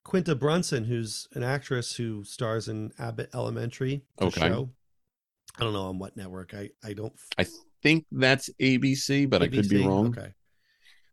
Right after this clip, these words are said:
Speaker 1: Um, and, you know, Jimmy Kimmel and Quinta Brunson were both up for awards, and she won. And Jimmy Kimmel hop-, you know, was on stage, and he was, like, so upset that he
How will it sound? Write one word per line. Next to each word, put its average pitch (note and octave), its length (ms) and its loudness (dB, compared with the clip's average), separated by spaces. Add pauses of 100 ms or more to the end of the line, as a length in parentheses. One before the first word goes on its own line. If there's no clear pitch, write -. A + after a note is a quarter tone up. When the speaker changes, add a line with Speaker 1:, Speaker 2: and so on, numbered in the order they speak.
(200)
Speaker 1:
Um, C3+ 480 -2 (880)
and, D3 440 4 (200)
you D#3+ 100 2
know, C#3+ 60 4
Jimmy D3 320 4
Kimmel C3+ 520 4
and B2 440 -2
Quinta B2 380 -2
Brunson A#2+ 380 -2
were A#2 80 -2
both A2+ 280 -2
up A#2 160 -4
for A2+ 160 -4
awards, A2 640 -6 (480)
and A#2 160 -2
she D3+ 200 0
won. A2 500 -2 (580)
And C#3+ 220 2
Jimmy C#3 240 2
Kimmel C3 480 2
hop-, - 300 -2 (100)
you D3+ 120 0
know, A#2+ 60 2
was A#2 160 0
on C3+ 160 4
stage, C3 400 0
and A#2+ 80 0
he A#2+ 140 0
was, A2+ 200 -6
like, A2+ 200 -4 (120)
so D#3+ 420 0
upset C3 640 -6
that A2+ 120 -10
he A#2 280 -8